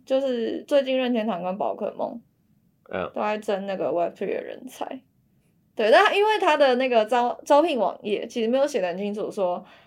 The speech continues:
Speaker 1: 这些人是在他们哪一个策略布局底下要干什么事。他只说，就比如说你有在 Web3有些 connection，然后你，你对他们里面的投资方啊，或者是就有一些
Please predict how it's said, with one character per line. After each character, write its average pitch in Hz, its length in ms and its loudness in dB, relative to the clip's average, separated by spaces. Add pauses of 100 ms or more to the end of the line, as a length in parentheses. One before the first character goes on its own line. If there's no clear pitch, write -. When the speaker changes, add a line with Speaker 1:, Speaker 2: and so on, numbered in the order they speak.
(340)
Speaker 1:
这 240 120 0
些 226 160 0
人 180 220 -2
是 185 640 -6 (420)
在 247 160 4
他 247 100 2
们 226 140 -2
哪 - 160 -8
一 - 60 -8
个 185 180 0
策 208 160 -2
略 196 140 -4
布 190 120 -8
局 180 140 -8
底 - 140 -10
下 196 100 -6
要 175 100 -4
干 180 220 -6
什 185 80 -16
么 - 100 -18
事。 - 380 -14 (540)
他 254 120 4
只 214 140 0
说， 202 180 0
就 208 120 -2
比 175 100 -6
如 165 60 -6
说 185 160 -4
你 185 80 -6
有 170 140 0
在 170 140 0
Web3 175 280 -2
有 123 120 -4
些 180 140 -4
connection， 226 680 -8 (140)
然 170 120 -4
后 180 80 -4
你， 175 280 -12
你 185 120 -4
对 190 380 0 (580)
他 208 140 -4
们 196 140 -4
里 165 80 -8
面 185 180 -4
的 185 60 -10
投 175 180 -4
资 170 180 -4
方 156 220 -4
啊， 127 220 -6
或 196 140 -2
者 175 80 -10
是 180 320 -6 (400)
就 220 120 2
有 190 220 4
一 190 40 -4
些 185 500 0